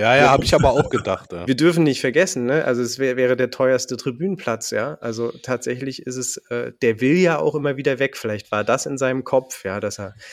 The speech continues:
Speaker 2: mit seinen Leistungen der Meinung ist, er könnte irgendwo,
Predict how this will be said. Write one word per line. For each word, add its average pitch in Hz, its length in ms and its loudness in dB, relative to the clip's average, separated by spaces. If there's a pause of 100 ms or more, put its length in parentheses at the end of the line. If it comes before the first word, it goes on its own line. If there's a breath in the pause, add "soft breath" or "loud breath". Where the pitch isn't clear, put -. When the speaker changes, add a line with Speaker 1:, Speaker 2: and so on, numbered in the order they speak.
(200 loud breath)
Speaker 2:
mit 113 160 -4
seinen 107 240 2
Leistungen 107 800 -2 (160)
der 107 120 0
Meinung 107 340 0
ist, 107 160 -4
er 107 120 -6
könnte 113 320 -4
irgendwo, 107 520 -6